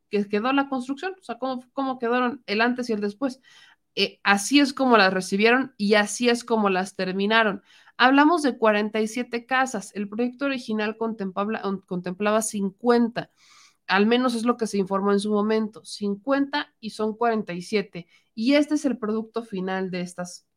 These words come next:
casas tras cinco años, en donde los, este, los habitantes, ellos estuvieron involucrados en el diseño de sus casas.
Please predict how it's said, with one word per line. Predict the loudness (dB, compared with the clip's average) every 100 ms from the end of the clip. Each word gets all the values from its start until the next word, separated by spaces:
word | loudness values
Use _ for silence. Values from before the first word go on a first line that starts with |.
| -8
casas | -8 -8 -16 -16 -12
tras | -10 -10
cinco | -10 -4 -2 -2 -2 -4 -4 0
años, | 2 2 0 -6 -14 -20 -20 -6 4
en | 4 8
donde | 6 6 6 4 2 -6 -2
los, | 2 4 4 2 -2 -10 -10
este, | -8 -6 -6 -8 -14 -8 -4
los | -4 -2
habitantes, | -2 0 2 2 0 -6 -6 -4
ellos | -2 -2 -4 -12 _ _
estuvieron | -10 -8 -2 4 4 4
involucrados | 2 -2 -2 0 0 0 -4 -4
en | 0 2
el | 2 0
diseño | -4 0 2 4 0 -4
de | -6 -6
sus | -6 -10 -2
casas. | 0 2 -2 -12